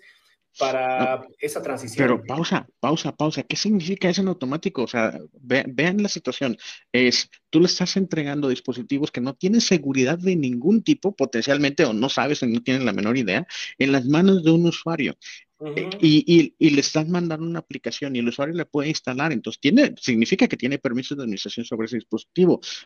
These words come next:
Speaker 2: Por alguna razón no le puso contraseña. Ah, se le olvidó, se lo robaron.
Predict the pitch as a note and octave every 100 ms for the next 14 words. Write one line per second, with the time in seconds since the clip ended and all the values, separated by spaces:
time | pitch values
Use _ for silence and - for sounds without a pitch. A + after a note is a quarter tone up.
0 | _ _ E3 D#3 D3+ F3 F#3+ F#3 F#3+ F#3
1 | E3+ E3 E3+ F3 E3 D3+ D#3 F#3 F3 D#3+
2 | - F3 D#3+ E3 C#3+ B2 C3+ E3 - G2
3 | G2 F#2+ F#2+ G#2 F3+ A2+